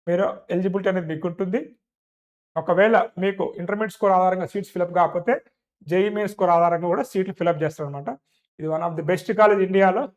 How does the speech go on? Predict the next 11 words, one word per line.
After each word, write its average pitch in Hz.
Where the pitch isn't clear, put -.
నార్త్ 190
ఇండియాలోనే 214
ఎక్కువ 202
ఉన్నాయి 180
మనకి 156
ఇలాంటి 156
కాలేజ్ 156
అనేవి. 185
ఇక్కడ 233
కూడా 247
మీరు 220